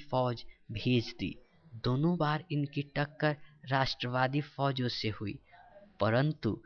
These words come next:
चीनी राष्ट्रवादियों का प्रसार नहीं रुक सका। अंत में तनाका को अपने ही समर्थक चांग सोलिन को मार्ग से हटाना पड़ा, परंतु उनके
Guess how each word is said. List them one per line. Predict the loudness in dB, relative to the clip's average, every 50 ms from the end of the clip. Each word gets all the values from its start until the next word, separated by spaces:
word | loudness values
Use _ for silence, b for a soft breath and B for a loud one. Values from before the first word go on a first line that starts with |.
| B B B -20 -16 -10
चीनी | -4 -2 0 0 2 2 2
राष्ट्रवादियों | 2 2 2 0 -2 -2 -4 -2 0 0 0 0 0 0 0 0 0
का | 0 0 -2 -2 -2
प्रसार | 0 -2 -2 0 0 0 2 2 4 2 2 b b b b b b b -4
नहीं | 0 0 2 4 4 4 6 6 6 6
रुक | 4 2 0 -2
सका। | -4 -6 -6 -6 -4 -4 -4 -4 -4 -6 _ _ _ _ _ _ _ -20 -20 -20 _ -20 -20 -20 _ -20 -20 -14 -4 0
अंत | 0 0 0 0 -2 0
में | 0 2 0 0 0
तनाका | -2 -2 0 0 -2 -2 0 0 0 0
को | 0 0 0 0 0 B B B B B B 4
अपने | 4 4 4 2 -2 -2 2 2 2
ही | 2 2 0
समर्थक | 0 0 0 0 0 2 0 0 -2 -4 -2 -2 -2 -2 -2 -6 b b b b -20 -20 -14 -4 -2
चांग | 0 2 2 2 0 0
सोलिन | -2 -2 0 0 2 4 4 4 2 2
को | 0 -2 -2 -2 -2 -6 -10 _ _ -18 _ -8
मार्ग | -4 -2 0 0 0 -2 -4
से | -4 -4 -4 -4
हटाना | -4 -4 -4 -2 0 2 2 4 4 2
पड़ा, | 2 0 -2 -2 -2 -4 -8 B B B B B B _ -2
परंतु | 0 2 4 2 2 0 -2 -2 0 0 0 -2 -2 -2
उनके | 0 0 0 -2 -4 -4 -4 -4